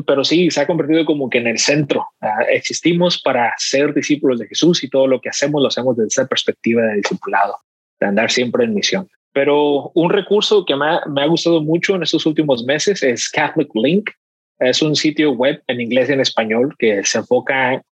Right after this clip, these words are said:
en muchísimos temas, pero se está enfocando mucho ahorita en,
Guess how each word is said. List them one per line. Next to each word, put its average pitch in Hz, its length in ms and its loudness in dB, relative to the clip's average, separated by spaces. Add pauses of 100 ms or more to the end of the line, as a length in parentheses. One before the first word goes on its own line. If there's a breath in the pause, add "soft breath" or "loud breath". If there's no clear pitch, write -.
(420)
en - 160 2
muchísimos 185 640 0
temas, 165 500 0
pero - 200 2
se 135 100 0
está 131 160 0
enfocando 139 480 0
mucho 135 320 0
ahorita 131 640 0
en, 123 440 0